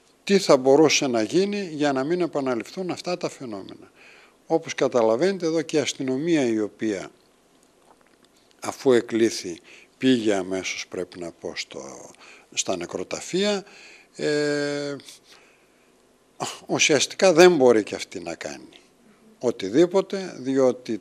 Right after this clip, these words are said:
τέτοια περιστατικά δεν είναι το μοναδικό, όπως ξέρετε, υπάρχουν αρκετά και βέβαια δεν μπορεί και η αστυνομία με τη δύναμη που διαθέτει να ασχοληθεί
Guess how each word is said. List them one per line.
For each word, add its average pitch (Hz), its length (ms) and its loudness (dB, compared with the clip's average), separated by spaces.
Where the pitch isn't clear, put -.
τέτοια 117 600 4
περιστατικά 117 960 0
δεν 151 300 6
είναι 95 560 -4
το 110 120 -6
μοναδικό, 95 640 -4
όπως - 260 -8
ξέρετε, 180 600 -2
υπάρχουν 139 600 -2
αρκετά 175 680 0
και 185 180 0
βέβαια 185 560 2
δεν 165 280 6
μπορεί 113 520 0
και - 140 -8
η - 20 0
αστυνομία 123 800 -4
με 160 140 -6
τη 120 180 -10
δύναμη 120 500 -2
που 95 280 -14
διαθέτει 151 880 0
να 131 360 -2
ασχοληθεί 127 960 -4